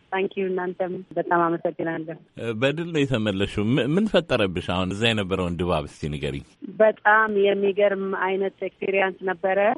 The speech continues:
Speaker 1: በአንድ በኩል በጣም በጣም እነ ኤኮን ነበሩ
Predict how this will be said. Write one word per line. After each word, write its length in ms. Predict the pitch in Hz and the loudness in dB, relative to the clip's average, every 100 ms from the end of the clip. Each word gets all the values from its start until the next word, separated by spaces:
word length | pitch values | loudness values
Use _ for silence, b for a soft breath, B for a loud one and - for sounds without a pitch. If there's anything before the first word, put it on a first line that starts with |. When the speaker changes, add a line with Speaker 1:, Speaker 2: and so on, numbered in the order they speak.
| - | -4
Speaker 1:
በአንድ 340 | - 196 190 175 | 0 2 2 2
በኩል 360 | 185 - 202 190 | 0 0 0 0
በጣም 380 | 180 180 196 202 190 | -2 2 6 6 4
በጣም 320 | 180 185 190 185 180 _ _ 180 | 0 2 2 0 -6 _ _ -6
እነ 160 | 185 185 185 | -2 0 0
ኤኮን 400 | 180 - 202 196 190 | 0 0 2 2 2
ነበሩ 320 | 185 175 175 | -2 0 0